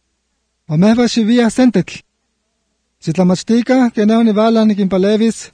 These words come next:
nochtin de ixtlahtlacol. Xitlamachtika, de nochi tlacameh tlen nechneltoca, kipiaskeh tlapohpoluilis. Ijkon noihki nimechtitlanilis te otlihyotzi, noihki omechmakas chikawalistl."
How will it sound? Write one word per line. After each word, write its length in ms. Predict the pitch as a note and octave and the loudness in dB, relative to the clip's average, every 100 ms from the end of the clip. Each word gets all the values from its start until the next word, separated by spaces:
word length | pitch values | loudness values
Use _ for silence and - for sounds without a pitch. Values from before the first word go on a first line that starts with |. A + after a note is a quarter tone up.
| D#3+ | -4
nochtin 400 | F#3+ G#3+ A3 F#3 | -2 0 -2 0
de 140 | F#3+ | 0
ixtlahtlacol. 580 | G3+ - F3 G#3 F#3 C#3+ - _ _ _ _ _ _ _ _ _ _ | -2 -4 -4 -4 -4 -8 -10 _ _ _ _ _ _ _ _ _ _
Xitlamachtika, 840 | E3+ F3+ F#3+ F#3 A3+ A#3 A#3 A3+ F#3+ | -6 -2 -2 0 -2 -2 0 -2 -4
de 140 | F3 F#3+ | -4 -2
nochi 220 | G#3+ G#3+ | -2 -2
tlacameh 520 | G3+ F#3+ G#3+ G#3+ G#3 | -2 -2 0 2 0
tlen 160 | G3 F#3+ | 0 -2
nechneltoca, 640 | F3+ F#3 - A3 A#3+ A#3+ - | -2 -4 -4 -4 -2 -4 -6
kipiaskeh 480 | F#3+ E3+ G3+ G#3 G#3 | -8 -2 -2 0 -4
tlapohpoluilis. 760 | G3 F3 F3 F3 F3 G#3+ F#3 - - _ _ _ _ _ _ | -4 -4 -4 -4 -4 -2 -4 -6 -14 _ _ _ _ _ _
Ijkon 300 | D#3 - A#3+ | -6 0 2
noihki 300 | A3+ A#3+ A#3+ | 2 2 2
nimechtitlanilis 800 | A3+ G#3 F#3+ G3+ F#3+ G3+ G#3+ G3+ | 2 2 0 -2 0 0 0 0
te 160 | - G#3 | -2 -2
otlihyotzi, 680 | G3+ - F3 F#3 A3 - B3 A#3+ _ | -2 -2 -2 0 -2 -2 -2 -2 _
noihki 320 | D#3+ F#3+ G3+ | -2 -2 0
omechmakas 600 | F#3+ F#3 - G3 G3 - | 0 0 -2 -2 -4 -8
chikawalistl." 760 | - F3+ E3+ F3+ G3+ D#3 - | -10 -6 -4 -2 0 -2 -6